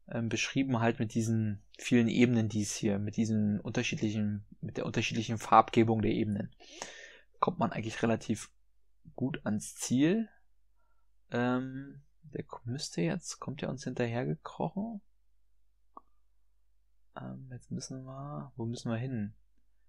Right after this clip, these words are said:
Jetzt, äh, ach ja, ich glaube, genau, hier si-, ah, wir sind ja schon da. Sehr schön. Okay, das heißt hier einmal runter. Einmal die Schleife laufen.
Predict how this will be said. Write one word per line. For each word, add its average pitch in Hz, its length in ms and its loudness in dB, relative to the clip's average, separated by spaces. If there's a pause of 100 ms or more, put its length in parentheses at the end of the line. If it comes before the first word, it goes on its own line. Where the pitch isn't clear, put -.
(800)
Jetzt, - 300 -14
äh, - 80 -6 (120)
ach - 160 0
ja, 110 300 4
ich - 160 -6
glaube, 190 480 6 (100)
genau, 127 240 4
hier 117 180 8
si-, 110 180 -2
ah, 214 400 0
wir 170 100 6
sind 165 160 0
ja 165 80 0
schon 170 240 -4
da. 220 560 -2
Sehr 147 180 -2
schön. - 280 -4 (960)
Okay, - 320 4 (380)
das - 180 -8
heißt 135 240 -4
hier - 160 0
einmal 117 180 4
runter. 175 380 6 (1200)
Einmal 113 320 -2
die 117 60 -6
Schleife - 440 -2
laufen. 156 520 0